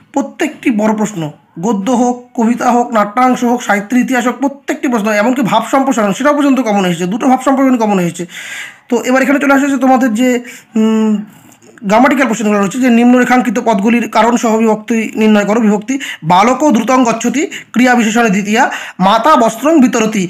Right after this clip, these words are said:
কর্তৃকারকে প্রথমা। পিতা পুত্রেণ সহ গচ্ছতি, সহার্থে তৃতীয়া। কবিষু কালিদাস শ্রেষ্ঠ, নির্ধারণে সপ্তমী। বিবাদায় অলম,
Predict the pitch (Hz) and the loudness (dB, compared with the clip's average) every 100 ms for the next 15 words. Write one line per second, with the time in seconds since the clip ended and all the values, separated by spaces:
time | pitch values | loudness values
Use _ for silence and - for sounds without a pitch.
0 | - - 233 233 294 254 214 202 180 208 | -8 -4 -4 -2 0 0 0 -2 0 2
1 | 294 - - 254 262 330 330 277 277 311 | 2 -2 -4 0 2 4 4 2 2 2
2 | 320 240 247 247 262 220 196 - - 220 | 4 2 2 0 -2 -4 -4 -6 -2 2
3 | 214 247 254 247 233 262 - - - - | 2 2 -2 -2 0 0 0 -6 -10 -2
4 | 247 277 311 349 285 240 240 285 294 196 | 0 2 0 0 2 2 4 2 2 -2
5 | - - 254 - - 180 - - 220 180 | -4 -6 -4 -2 -2 -4 -6 -4 -2 2
6 | 247 254 220 214 240 254 359 - - _ | 2 2 0 0 2 2 2 -6 -20 _
7 | _ _ _ 196 185 240 262 262 285 269 | _ _ _ 0 2 4 4 4 4 4
8 | 214 226 220 160 | 2 2 2 0